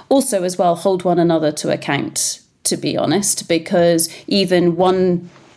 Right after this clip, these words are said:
actor within the sector, if they think they can get away with it, that of course then drags the rest of the sector down as well. Now that feels like a really big, hard stick, um, with regards to how do we deal with it. But the sheer fact is that,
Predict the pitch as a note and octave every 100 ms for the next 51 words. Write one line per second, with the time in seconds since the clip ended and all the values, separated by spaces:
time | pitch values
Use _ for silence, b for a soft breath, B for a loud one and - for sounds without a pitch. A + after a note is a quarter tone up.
0 | - - G3 - - F#3+ F#3+ F3 F3 E3
1 | D3+ A#3+ - - - - F#3 G3+ B B
2 | B F#3 F#3 F#3+ F#3+ D#3+ F3 F#3 F3 E3+
3 | G#3+ G#3 E3 E3+ - F#3+ F3+ F3 - F#3
4 | E3+ - E3+ E3 E3 D#3 D#3+ E3 D#3+ D#3+
5 | - F3 F3 - - - E3+ E3 E3 D#3
6 | D3+ - E3 - G#1 B B B - G3
7 | A#3 - - C#4+ B3+ G#3+ G3+ F#3 F3+ G3
8 | F#3 E3 - A3 G3+ F#3 - F#3 E3+ E3
9 | - - - - - B B B F#3 F3
10 | F3 D#3+ F#3 F3+ E3+ E3 E3 G3+ F#3 F3+
11 | F3 D#3+ D#3 E3 D#3+ E3 - - - -
12 | F#3 - F#3+ G3 G#3 F#3 F3 - - F3
13 | D#3+ - E3+ D#3 -